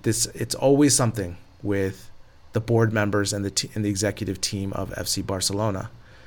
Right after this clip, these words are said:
Now I'm curious to see what is going to be further discovered, 'cause as of right now,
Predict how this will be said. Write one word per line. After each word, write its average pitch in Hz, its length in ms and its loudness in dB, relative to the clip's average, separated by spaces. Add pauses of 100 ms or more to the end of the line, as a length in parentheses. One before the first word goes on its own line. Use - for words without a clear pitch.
(760)
Now 117 160 6
I'm 127 100 4
curious 131 340 6
to 123 80 4
see 123 300 6
what 117 160 6
is - 300 2 (1200)
going 120 200 4
to 120 80 -2
be 113 100 2
further 120 580 6 (460)
discovered, 139 680 4 (1600)
'cause 120 180 4
as 127 220 8
of 120 120 6
right 117 160 8
now, 107 480 4